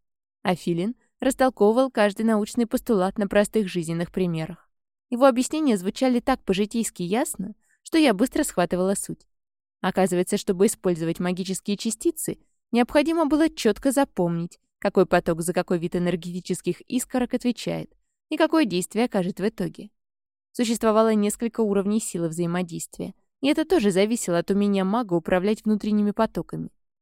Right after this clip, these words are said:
Моё сродство к тёплой составляющей светового спектра позволяло лучше колдовать днём. При этом я могла использовать и холодную часть,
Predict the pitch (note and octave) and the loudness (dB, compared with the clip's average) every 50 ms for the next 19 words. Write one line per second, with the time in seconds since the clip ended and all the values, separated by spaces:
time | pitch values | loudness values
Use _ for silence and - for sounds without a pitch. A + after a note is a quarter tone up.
0 | _ _ _ _ _ _ _ F#3+ F3+ F3+ F3+ F#3 - G3+ F#3+ F#3+ - - - F3+ | _ _ _ _ _ _ _ 0 2 4 4 2 2 0 0 0 -2 -4 -6 -8
1 | - - - G3 F#3 - - F#3 F3 - F#3 - - F3+ D#3+ E3 E3+ F3 F3+ - | -8 -2 -2 -2 -2 -2 -4 -4 -4 -4 -6 -4 -4 -4 -2 -2 -2 -2 -2 -2
2 | - F#3 - - E3+ - F3 E3+ F3 E3 F3 F3+ - - - G#3+ B3 - - - | -4 -8 -8 -8 -4 -4 -2 -2 -2 -2 -4 -6 -6 -6 -6 -6 -6 -6 -6 -8
3 | - E3+ - _ _ _ _ _ _ - A3 G#3+ G#3 A3 G#3+ G#3 A3 B3+ C#4+ C#4+ | -10 -10 -10 _ _ _ _ _ _ -4 2 4 6 6 6 6 4 4 2 2
4 | A3 F#3+ F3+ - G3+ - - G3 F#3 G#3+ G#3+ A#3+ C#4 B3+ - A3 F#3+ E3+ D3+ D3+ | 0 -2 -4 -4 -4 -2 -2 0 2 2 0 0 -2 -2 -2 -2 -2 -2 -4 -8
5 | - _ _ _ _ _ _ _ _ _ _ _ - - F#3 D#4 F4+ F4 - G3 | -12 _ _ _ _ _ _ _ _ _ _ _ -2 0 2 2 0 0 -2 -4
6 | D3+ - _ _ _ _ _ - C4+ D4+ D#4 D#4 D4 B3+ D4 D4 D4 - - - | -6 -6 _ _ _ _ _ 0 2 2 4 2 2 2 2 0 0 0 -2 -2
7 | C#4+ C#4+ B3+ C4+ C4 C#4 - C#4 - D4+ D4+ C#4+ B3+ G3+ D#3+ D#3+ D#3+ D#3+ - - | -2 0 0 -2 -2 -2 -4 -2 -2 0 0 2 0 0 0 -2 -6 -6 -8 -8
8 | D#3+ D3+ - - | -10 -10 -10 -12